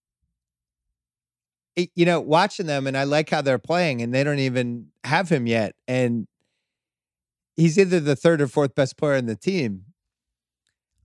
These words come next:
I don't, I'm not ready to talk myself into Houston yet 'cause I'm still not sure this is sustainable with this small lineup, and we saw them wear out right before the pandemic, but right now they look really good, and you add him to the mix. Uh, we'll see what happens. Kuzma, I think, for the Lakers.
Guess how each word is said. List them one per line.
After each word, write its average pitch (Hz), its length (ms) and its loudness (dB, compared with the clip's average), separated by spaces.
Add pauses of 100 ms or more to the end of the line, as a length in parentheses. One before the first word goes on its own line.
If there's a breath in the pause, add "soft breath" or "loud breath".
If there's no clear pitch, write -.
(160)
I 180 100 4
don't, 254 240 -2 (100)
I'm 165 100 0
not 269 200 0
ready 202 220 0
to 165 60 -4
talk 139 320 -2
myself 147 380 -4
into 123 120 -8
Houston 131 360 -6
yet 151 200 -4
'cause 110 200 -14
I'm 113 120 -6
still 131 260 -4
not 131 300 -4 (120)
sure 127 400 0
this 117 240 -6
is 113 120 -8
sustainable 127 760 -2
with 117 120 -4
this 113 160 -2
small 117 340 0
lineup, 120 420 0
and 113 100 0
we 113 80 0
saw 120 240 0
them 113 220 0
wear 113 260 2
out 117 220 2
right 110 180 -4
before 117 180 -2
the 107 120 -2
pandemic, 110 600 -2
but 107 140 -4
right 139 220 0
now 151 180 -2
they 113 140 -2
look 107 240 -4
really 110 240 -2
good, 101 260 -2
and 98 160 -6
you 107 120 0
add 104 200 2
him 104 140 -4
to - 120 -14
the 98 100 -4
mix. 95 340 -6 (520)
Uh, 101 280 0
we'll 110 100 0
see - 140 -2
what 104 100 0
happens. 101 400 -2
Kuzma, 156 460 2
I 131 80 0
think, 120 220 -6
for 120 100 -4
the 104 100 -2
Lakers. 98 600 -4